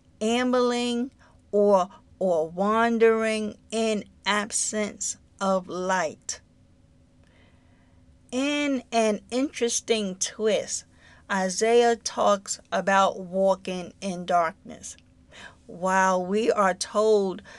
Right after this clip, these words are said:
that the word of God is a lamp for our feet, I, I'm sorry, is a light for our feet and a lamp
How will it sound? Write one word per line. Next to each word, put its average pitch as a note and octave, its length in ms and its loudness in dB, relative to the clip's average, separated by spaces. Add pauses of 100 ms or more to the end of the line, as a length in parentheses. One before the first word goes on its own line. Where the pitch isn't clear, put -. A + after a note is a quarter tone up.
(120)
that F#3 420 0
the E3+ 140 -2
word G3+ 380 2
of G#3 200 -4
God G3+ 560 2
is G3+ 260 2
a F#3+ 140 4
lamp F#3+ 640 -4
for G3+ 360 2
our G#3 340 4
feet, A3+ 480 -6 (880)
I, F#3+ 180 0
I'm F#3+ 180 -4
sorry, F3 540 2
is F#3+ 340 -2 (240)
a F#3 140 2
light F#3+ 680 0 (180)
for G#3 460 2
our G#3 340 4
feet A3+ 560 -6 (460)
and G3+ 360 0
a F#3+ 160 -2
lamp G3+ 600 -2